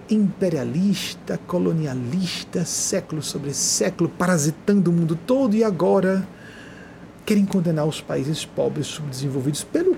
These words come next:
quê? Pelo quê? De modo nenhum. Eu já vou passar para a próxima pergunta, pra Te-, Thales.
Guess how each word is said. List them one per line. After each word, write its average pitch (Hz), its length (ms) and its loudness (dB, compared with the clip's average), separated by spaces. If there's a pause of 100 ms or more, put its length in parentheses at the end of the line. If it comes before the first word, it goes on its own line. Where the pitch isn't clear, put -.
quê? - 180 -8 (680)
Pelo 240 160 2
quê? - 180 -10 (300)
De 175 120 2
modo 135 260 2
nenhum. 131 140 -6 (2000)
Eu 214 80 0
já 208 60 2
vou 196 120 2
passar 151 320 -4
para 143 120 -6
a 127 40 -6
próxima 156 360 -4
pergunta, 170 560 -2 (240)
pra 143 300 -8 (260)
Te-, 180 140 0 (140)
Thales. - 460 -4